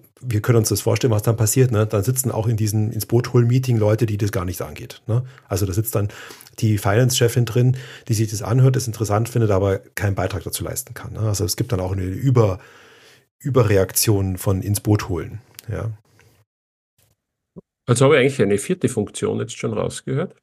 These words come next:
Speaker 2: nämlich
Speaker 1: Mhm.
Speaker 2: diese, die, die, die Schuldzuweisung, was der David ausgeführt hat.
Speaker 1: Ja.
Speaker 2: Nämlich, ist ja wie, wie Schweizer Taschenmesser, diese, <laughs>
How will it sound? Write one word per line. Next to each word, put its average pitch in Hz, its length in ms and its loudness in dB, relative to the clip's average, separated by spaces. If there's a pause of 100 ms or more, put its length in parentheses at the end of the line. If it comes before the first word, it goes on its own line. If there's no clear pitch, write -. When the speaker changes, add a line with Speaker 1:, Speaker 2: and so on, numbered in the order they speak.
Speaker 2:
nämlich 113 280 2
Speaker 1:
Mhm. 104 60 2
Speaker 2:
diese, 113 320 4
die, 110 180 -4
die, 104 140 2
die 131 100 0
Schuldzuweisung, 90 840 -4 (200)
was - 160 -12
der 92 440 -6
David 95 340 -6
ausgeführt 87 560 -6
hat. 87 80 0
Speaker 1:
Ja. 104 180 0 (520)
Speaker 2:
Nämlich, 101 440 0 (380)
ist - 140 -8
ja 85 100 -2
wie, 110 120 4 (120)
wie 127 160 4
Schweizer 123 380 2
Taschenmesser, 92 720 -6
diese, 90 380 -10 (240)
<laughs> - 160 -8